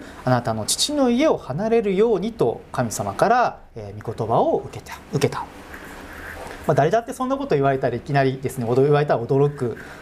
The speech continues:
ですけれども、でも、神様の言葉にアブラハムは応答してゆきます。えー、ヘブル人への手-、あの、ひら-、開かなくて結構なんですけど、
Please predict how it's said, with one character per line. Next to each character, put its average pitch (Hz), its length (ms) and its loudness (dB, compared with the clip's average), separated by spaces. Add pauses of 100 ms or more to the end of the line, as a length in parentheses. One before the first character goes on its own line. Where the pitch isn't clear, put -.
(100)
で 117 80 4
す - 100 -4
け 113 120 0
れ 104 80 0
ど 101 80 -4
も、 110 300 2 (460)
で 254 80 6
も、 262 360 2 (580)
神 165 180 2
様 127 200 0
の 113 120 -4
言 214 220 2
葉 233 100 4
に 214 320 0 (140)
ア 113 80 4
ブ - 80 2
ラ 240 100 4
ハ 147 140 -2
ム 107 160 -6
は 131 260 4 (140)
応 147 180 2
答 160 200 2
し 151 60 -10
て 151 120 0
ゆ 147 100 2
き 143 120 -6
ま 131 160 2
す。 - 240 -6 (880)
え 110 640 2
ー、 - 40 -10
ヘ - 140 4
ブ 277 140 0
ル 320 140 4
人 196 260 4
へ 131 60 2
の 120 100 -2
手-、 - 140 -6
あ 139 60 2
の、 127 180 0
ひ - 140 0
ら-、 196 100 6
開 - 80 -6 (100)
か 208 120 0
な 208 100 2
く - 80 -16
て - 80 -14
結 147 160 2
構 127 100 -6
な 107 80 -8
ん 104 40 -10
で 104 60 -10
す - 60 -16
け 135 100 2
ど、 165 280 2